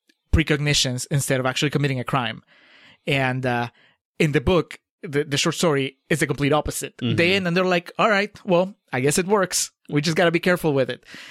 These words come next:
Speaker 1: That is a very, very different, uh, approach to what the movie, you know, to what the story is saying. It doesn't mean that Minority Report is not a good movie because it's so different. It's, I think it's a great movie. But maybe if you love the short story,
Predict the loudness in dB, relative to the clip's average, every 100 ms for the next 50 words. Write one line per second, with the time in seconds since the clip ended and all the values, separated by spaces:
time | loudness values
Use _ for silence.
0 | -16 -4 0 2 4 2 0 -8 _ _
1 | -20 -18 -12 -6 -4 2 4 4 4 4
2 | 4 2 0 0 0 -4 -2 0 0 -4
3 | _ -4 0 2 2 0 0 0 0 -2
4 | 0 2 2 2 0 0 0 0 0 0
5 | 0 0 2 0 0 -2 -8 -18 -20 -4
6 | 0 2 2 0 0 2 2 2 0 2
7 | 2 2 2 2 2 2 0 2 2 0
8 | 0 0 2 2 0 0 -2 -4 -8 -20
9 | _ _ _ -6 0 2 2 -2 -4 -8
10 | -14 -14 -12 -8 -6 -4 -2 -4 -4 -2
11 | 0 2 0 -2 -8 -10 -2 0 2 0
12 | 0 2 4 4 2 0 0 -2 -2 0
13 | 2 2 0 -4